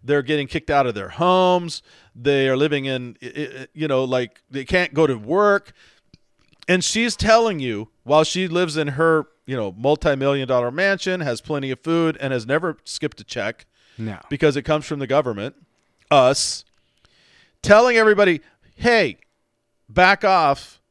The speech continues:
Speaker 1: We're gonna, we'll get it done eventually because we, because we feed you. We feed you."
Speaker 2: Well, and it's one of those things, too, that you see a lot from them, you know,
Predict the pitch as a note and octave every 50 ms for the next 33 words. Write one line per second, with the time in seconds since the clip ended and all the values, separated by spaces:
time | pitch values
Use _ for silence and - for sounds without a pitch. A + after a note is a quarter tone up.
0 | _ _ _ _ _ _ - A#2+ D3 E3 D3 F3 F#3 F#3+ D#3+ D3 E3+ F#3+ F#3+ F3+
1 | G#3+ G#3+ G#3+ G3 E3+ G3+ G3+ G#3 G3+ E3+ F#3 F#3+ G3 - - C#3+ C3+ B2+ B2 B2
2 | B2+ _ _ _ _ _ _ _ _ _ _ _ _ C3 B2+ C3+ E3+ F#3+ F#3 D3+
3 | B2 C#3 F3+ G3+ G#3 E3 C#3+ C#3+ C3 D3+ D3 D#3 D#3 C3+ D3+ G3 G#3 F#3+ - G#3
4 | G#3 A#3 A3 D#3 B2+ B2+ G#2+ E2 B1 - _ _ _ - B2+ D#3+ G3 G#3+ A3 A3+
5 | A3 G3+ E3 B2 F2+ D#2 _ _ _ _ _ _ _ - - - D#3 D#3 D3+ D3
6 | C#3+ C3 - - B2+ A#2 A2+ A#2 A#2+ A#2+ A2+ G2 F2 D2 _ _ _ _ - _
7 | _ _ _ - - - - F#3+ F#3+ F#3 F3+ F3 E3 D#3+ - - F3+ E3+ D#3 D3+
8 | D3 - - C#3+ C3 - - E3 C#3+ B2 A2+ G#2+ G#2 - - C3 A#2+ A2 G2+ F#2+
9 | G2+ G#2 G#2+ A#2 A#2+ - - - - - - A#2 A2 A2 G#2+ G#2 G2+ F#2+ F#2 E2+
10 | C#2+ C#2 D#2+ - - _ _ - - A2+ G#2+ G2+ G2 G2 F#2 F2+